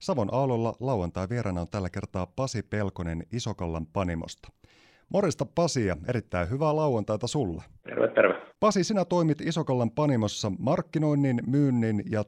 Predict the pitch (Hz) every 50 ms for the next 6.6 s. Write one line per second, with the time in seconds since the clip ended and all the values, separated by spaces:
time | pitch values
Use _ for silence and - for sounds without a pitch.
0 | _ - 151 160 156 131 - - _ - - 98 92 95 - 87 - - 101 92
1 | - - 120 117 117 107 92 - - - - 104 95 85 - _ - 131 170 180
2 | 170 151 - - 147 139 127 - - 131 120 117 - 151 151 135 104 82 87 92
3 | 87 - - - 90 82 82 80 80 78 80 _ _ _ - 101 98 95 92 90
4 | 120 160 156 117 - 107 - 98 92 87 - - - 85 - - 107 - 107 -
5 | - 92 87 90 85 - - 117 110 98 90 87 82 - 107 107 92 87 85 85
6 | 85 - - - 139 117 92 - - - - -